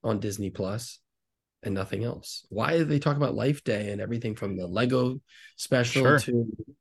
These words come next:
Speaker 1: The Mandalorian has, talks about Life Day. The theme parks have Life Day and Life Day toys. But we won't talk about the holiday special. Um, I remember there was a, there's a book years ago, The Star Wars Vault.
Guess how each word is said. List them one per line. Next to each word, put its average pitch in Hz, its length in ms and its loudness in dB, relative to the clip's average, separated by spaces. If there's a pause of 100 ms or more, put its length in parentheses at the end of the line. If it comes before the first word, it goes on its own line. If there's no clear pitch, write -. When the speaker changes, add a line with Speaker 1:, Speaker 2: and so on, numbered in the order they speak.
(220)
Speaker 1:
The 123 60 0
Mandalorian 151 640 6
has, 87 260 -2
talks - 300 -2
about 101 160 -2
Life 95 220 -2
Day. - 80 0
The 127 100 0
theme 240 320 6
parks - 300 -2
have 110 160 -2
Life 156 240 4
Day 110 160 2
and 104 100 0
Life 123 200 -2
Day 120 140 0
toys. 175 400 4 (840)
But 127 340 2 (140)
we 113 160 2
won't 120 240 2
talk 113 160 2
about 104 160 0
the 95 60 -6
holiday 104 300 -4
special. - 420 -10 (680)
Um, 95 720 -2 (760)
I 123 40 2
remember 120 200 4
there 110 100 4
was 104 200 -2
a, 92 120 -2 (100)
there's 101 220 -4
a 101 40 -8
book 117 240 0
years 107 160 0
ago, 98 220 -2
The 95 80 -4
Star 95 200 -4
Wars 85 160 -6
Vault. 98 440 -4